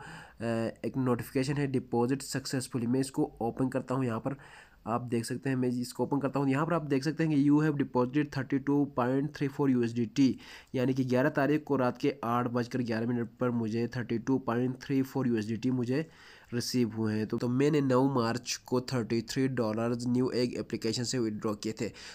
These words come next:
तो वहाँ पर उन लोगों ने मुझे बताया था कि आपका फीस कटने के बाद आपको थर्टी टू पॉइंट थ्री फोर डॉलर्स मिल जाएंगे। तो यहाँ पर आप देख सकते हैं ग्यारह तारीख को ये डॉलर्स मुझे रिसीव हो चुके हैं।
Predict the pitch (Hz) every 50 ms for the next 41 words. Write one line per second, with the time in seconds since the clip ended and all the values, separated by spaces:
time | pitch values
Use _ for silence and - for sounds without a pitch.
0 | - - 139 131 127 143 165 170 190 175 175 175 175 165 156 165 165 165 156 151
1 | 147 139 - 131 127 131 139 135 131 135 127 127 - - 131 127 - - 139 139
2 | 135 - - 135 120 - 131 127 - 131 120 120 117 120 120 120 - - 139 131
3 | - 139 127 123 - 123 107 - 135 135 135 - 123 117 123 131 135 131 - -
4 | 143 135 131 - - 127 127 131 135 123 123 117 113 117 120 120 117 120 120 110
5 | 101 107 104 104 101 - 90 - - - - - - - 139 123 117 113 123 143
6 | 147 160 160 156 135 131 131 123 - - 135 - 143 143 143 139 127 123 117 117
7 | 131 131 - 127 120 123 123 - - 127 127 123 123 120 113 110 113 120 120 123
8 | 120 123 123 113 110 - - 127 123 123 123 120 - 131 - 135 139 147 147